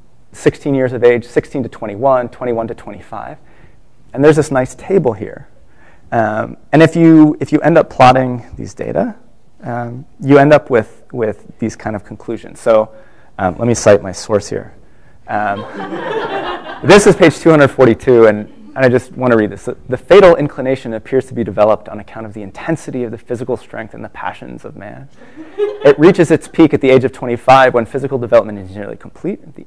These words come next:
intellectual and moral development, which takes place more slowly, then cushions the penitent to crime, which diminishes even later by weakening of physical strength and passions."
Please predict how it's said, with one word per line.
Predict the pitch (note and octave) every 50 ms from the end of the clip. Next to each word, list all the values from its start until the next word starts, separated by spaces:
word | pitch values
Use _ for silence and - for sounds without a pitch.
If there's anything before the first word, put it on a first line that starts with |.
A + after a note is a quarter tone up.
| - -
intellectual | F3+ F#3 F#3 D#3 D#3+ - - E3+ D#3 C#3+
and | B2+ A2+
moral | A#2 C#3 F3 F#3 D#3+ B2
development, | A#2+ A2 - F#2 F2+ E2+ E2+ - - - - -
which | - - - -
takes | - - - -
place | - - A2+ G2+ -
more | G2 F#2+ F#2
slowly, | - - - D3 F3 E3+ C#3 C3 C3 C3
then | C3 C3+ C3 - - - - - - -
cushions | - - G3 - F3 E3+ D3+ -
the | D#3
penitent | - - - C3+ C3 B2+ - - B2+ B2+ - - -
to | - -
crime, | - - - G#2 G#2+ G#2+ - - A2 - - - - - -
which | - C3 - D3+ C3+
diminishes | E3+ D3+ D3 E3 G3+ A3 - - F#3+ D#3+ D#3
even | C#3+ D#3+ D#3 D#3+ C#3+
later | C3 C3 C#3+ C3+ C3 B2
by | A#2+ A2+ A2
weakening | G#2+ B2+ D#3 D#3 - C3+ B2+ B2 A#2+
of | A#2 G#2+
physical | - - C#3 B2+ B2 - A#2 -
strength | - - - B2 B2 A2+ G#2+ - - - - - - -
and | A#2+ A#2+ A#2 -
passions." | - - G#2 G2+ - - F#2+ G#2+ C#3+ D3+ -